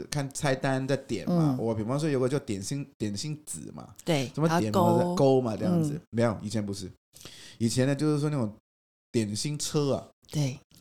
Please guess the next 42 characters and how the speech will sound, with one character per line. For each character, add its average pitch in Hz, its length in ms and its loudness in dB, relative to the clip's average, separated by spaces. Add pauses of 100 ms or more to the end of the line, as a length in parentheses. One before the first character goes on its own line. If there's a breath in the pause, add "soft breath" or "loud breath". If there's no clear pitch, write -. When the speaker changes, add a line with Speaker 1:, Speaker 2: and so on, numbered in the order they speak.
(300 soft breath)
Speaker 1:
阿 123 120 0
姨 123 320 0
啊， 135 120 2
我 104 80 -2
们 113 80 -4
叫 135 120 -2
阿， 127 100 -2
阿， 123 220 0
阿， 113 180 -2
阿， 117 160 -2
阿 - 140 -2
嬸 120 280 -2
啊， 107 220 -4
就 147 80 0
是 160 80 2
阿， - 140 4
Speaker 2:
阿 - 60 6
嬸。 160 60 2
Speaker 1:
阿， 123 80 2 (140)
阿 117 140 0
嬸， 117 240 -2
就 135 80 -4
是 139 60 -2
阿 113 180 0
姨 117 240 -2
啊。 104 160 -2
Speaker 2:
嗯。 160 260 0 (300)
Speaker 1:
比 113 80 -4
方 123 100 -2
说 147 100 -4
就 147 120 -2
推， 147 240 -2
推， 135 180 -2
推， 135 140 -2
然 131 100 -2
后 151 60 2
说， - 240 0 (600)
燒 320 240 4
賣。 277 480 8 (840)
Speaker 2:
对。 175 640 2
Speaker 1:
凤 247 640 4
爪、 269 680 8